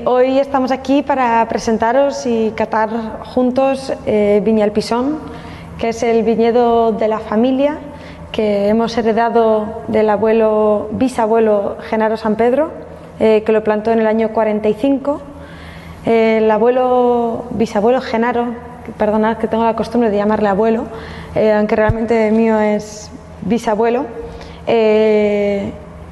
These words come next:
él fue un hombre que toda la vida se dedicó al cultivo del viñedo, de la vid, para otras bodegas y, y viticultores de, de la zona. Y que, bueno, cuando ya se jubiló,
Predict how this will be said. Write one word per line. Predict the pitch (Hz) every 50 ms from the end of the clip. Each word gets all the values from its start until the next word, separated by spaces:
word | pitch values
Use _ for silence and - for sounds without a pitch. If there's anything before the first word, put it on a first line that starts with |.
| - - - -
él | - 240 240
fue | 240 - 254
un | 254 254 247
hombre | 254 254 269 269 262
que | 262 254 247 240 233 226 220 220 220 - - - - - -
toda | 247 233 233
la | 240 233
vida | 233 247 240 254 262 262
se | 254 - 254
dedicó | 233 226 220 202 214 220 - 233
al | 220 226 226 220 -
cultivo | 240 220 226 233 240 214 226 220 214 208 202 202 202 208 - -
del | - 202 226 220 208
viñedo, | 208 220 214 233 254 262 233 277 285 285
de | 233 220 226
la | 226 214 208
vid, | 190 233 254 262 262 - - - - - - - - - - -
para | 214 208 202 196 190 196 196 196 196 190 190 -
otras | - - 226 233 226 226 202 190
bodegas | 220 220 220 240 247 208 226 220 214 208 - - - - -
y, | 220 214 208 208 208 208 208 208 202 196 - - - - - - - - - -
y | - 214 208 214 202
viticultores | 175 220 - 233 226 226 220 214 220 233 233 226 226 214
de, | 226 220 220 214 214 208
de | 214 208 214
la | 220 214 214
zona. | - - 277 277 269 269 311 - - - - - - - - - - - - - - - - - - - - - - - - -
Y | - 247 262 262 247
que, | 262 269
bueno, | 247 247 247 233 240 233
cuando | 240 240 233 220 226 220 220 220 220 220 220 220 220 214 214 220 220 220 220
ya | 220 214 226 226
se | 226 - 233
jubiló, | - - 247 226 262 247 262 277 285 294 311 330